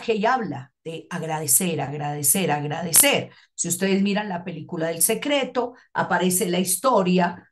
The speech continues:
eh, de la piedra, del agradecimiento, donde dice que hay que tener una piedra y meterla en un lugar donde la puedas tocar,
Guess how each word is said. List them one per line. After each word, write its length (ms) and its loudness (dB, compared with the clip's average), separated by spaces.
eh, 280 -2
de 160 0
la 180 -2
piedra, 460 2
del 100 -4
agradecimiento, 1160 0
donde 180 -6
dice 200 -2
que 120 -6
hay 100 -6
que 120 -6
tener 300 -6
una 280 -2
piedra 460 2
y 120 -4
meterla 540 0
en 100 -4
un 100 -8
lugar 320 0
donde 240 -6
la 140 -6
puedas 400 -4
tocar, 540 0